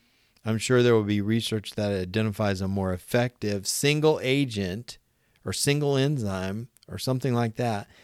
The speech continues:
for the improvement of gluten digestion. But for now, we only have, you know, separate entities that we kinda need to add together to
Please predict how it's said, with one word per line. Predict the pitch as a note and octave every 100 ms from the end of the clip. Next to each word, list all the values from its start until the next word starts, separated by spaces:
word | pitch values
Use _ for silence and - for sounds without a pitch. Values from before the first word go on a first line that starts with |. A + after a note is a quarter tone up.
| - _
for | - B2
the | A#2
improvement | G#2+ G#2+ B2+ A#2 G#2
of | F#2+
gluten | G#2 A2+ F#2+
digestion. | F#2+ F2+ A2 A#2+ - F#2+ F#2
But | F#2 -
for | - G#2
now, | F#2+ A2+ B2 G#2 F#2+ F#2+ _ _ _ _ _ _
we | - A#2 A2+ G#2+ G2+ G2+
only | G#2 G#2 G#2 G2
have, | G2+ F2+ F2+ F2 _ _ _ _
you | G#2
know, | F#2
separate | - C3+ A#2 - E2
entities | A2 G2+ F#2+ - F#2+ F#2 -
that | D#2+
we | F#2+
kinda | - G2 F#2
need | F#2 F#2+ F#2
to | D#2+ -
add | A#2+ B2+ B2
together | G#2+ G2+ G2 F#2+ F#2+ F#2+ - _ _ _ -
to | A#2+